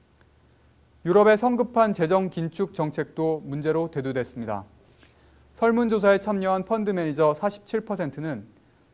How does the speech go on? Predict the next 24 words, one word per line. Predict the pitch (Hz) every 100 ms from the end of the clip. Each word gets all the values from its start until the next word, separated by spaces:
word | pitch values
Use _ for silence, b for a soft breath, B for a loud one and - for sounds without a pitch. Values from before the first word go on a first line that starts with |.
| -
유럽 | 175 196 -
중앙은행이 | 170 190 190 165 160 160 110 107 - _ _ -
올해 | 175
말까지 | 185 156 156 160 165
금리를 | 165 160 170 170 170
일 | 202 220
퍼센트 | 214 196 175 185
인하하는 | 156 156 147 135
등 | 131 139 107 - b b b
유럽이 | 151 170 175 185
통화 | 233 214 208
완화 | 165 156 170
정책을 | 165 160 165 147 156
시행할 | 151 208 196 180
것으로 | 165 - 156 147
예측했으나 | 131 131 147 135 - 143 120 104 _ _ _ b b b b
응답자 | 180 202 202 208
육십오 | 170 165 220 165
퍼센트는 | - 175 165 143 151 147 117 - b b b
유럽 | 147 180 185
경제가 | 165 160 160 160
침체할 | 160 233 226 220 185
것으로 | 156 - 170 185 - _
전망했습니다. | 143 139 139 123 131 113 104